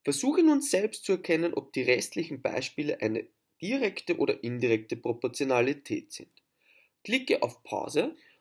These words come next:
und sobald du ein Ergebnis hast, wieder auf Play. Je mehr pumpen,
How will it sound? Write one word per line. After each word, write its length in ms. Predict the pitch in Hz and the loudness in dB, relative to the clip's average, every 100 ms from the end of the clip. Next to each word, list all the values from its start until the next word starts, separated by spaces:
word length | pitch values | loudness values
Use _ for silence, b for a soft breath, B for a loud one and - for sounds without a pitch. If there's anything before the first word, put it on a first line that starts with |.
| b | b
und 160 | 220 | -10
sobald 480 | - - 175 175 - | -6 -2 2 0 2
du 60 | 123 | 2
ein 100 | 196 | 2
Ergebnis 560 | 170 - 131 156 151 | -2 -2 -2 0 0
hast, 240 | 147 139 - | 0 -2 -4
wieder 260 | 117 - | -2 0
auf 200 | - - | -2 -14
Play. 240 | - - - _ _ _ _ _ _ _ _ _ _ _ _ _ _ _ _ _ _ _ _ _ _ _ _ _ - _ _ _ _ _ _ _ _ - - _ _ _ _ _ _ _ _ _ _ - | -16 -16 -18 _ _ _ _ _ _ _ _ _ _ _ _ _ _ _ _ _ _ _ _ _ _ _ _ _ -20 _ _ _ _ _ _ _ _ -20 -20 _ _ _ _ _ _ _ _ _ _ -18
Je 280 | 127 135 147 | -2 6 6
mehr 460 | 151 156 175 233 285 - | 6 4 6 6 0 0
pumpen, 640 | 156 135 135 - 220 359 | 4 4 2 -8 -6 -6